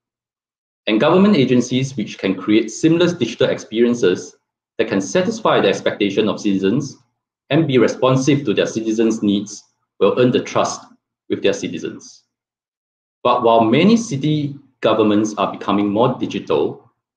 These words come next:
there is still a gap between what citizens want and what they currently get. The question is,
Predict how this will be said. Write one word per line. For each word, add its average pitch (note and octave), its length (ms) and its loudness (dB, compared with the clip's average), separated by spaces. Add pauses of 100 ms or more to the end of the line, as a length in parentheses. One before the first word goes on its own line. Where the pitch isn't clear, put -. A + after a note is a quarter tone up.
(100)
there A#2 140 4
is F3+ 120 2
still D#3 220 2
a F2+ 100 0
gap F#2+ 360 -2 (100)
between A2 320 0
what - 140 0
citizens C#3+ 500 0
want G2 480 -2 (460)
and G#2 160 0
what - 360 0
they F2+ 200 0
currently F#2+ 560 0
get. - 440 -8 (680)
The - 60 -4
question E3 480 0
is, F#2 400 2